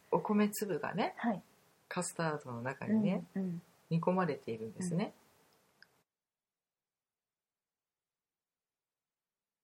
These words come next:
Speaker 2: うん。どうですか？
Speaker 1: うん。甘い。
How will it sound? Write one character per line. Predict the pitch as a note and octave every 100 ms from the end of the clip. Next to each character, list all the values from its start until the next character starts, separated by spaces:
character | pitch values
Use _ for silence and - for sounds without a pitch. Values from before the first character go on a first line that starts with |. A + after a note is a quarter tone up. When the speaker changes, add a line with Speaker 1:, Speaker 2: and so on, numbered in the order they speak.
| _
Speaker 2:
う | G3+
ん。 |
ど |
う | G#3+
で | E3
す | -
か？ | - F3 - - _ _ _ _ _ _ _ _ _ _ _ -
Speaker 1:
う | E3
ん。 | E3+ G3+ A3+ F#3 - - _ _ _ _ _ _ _ _ _ - _
甘 | - F3 F3 F3+ F3+
い。 | G3+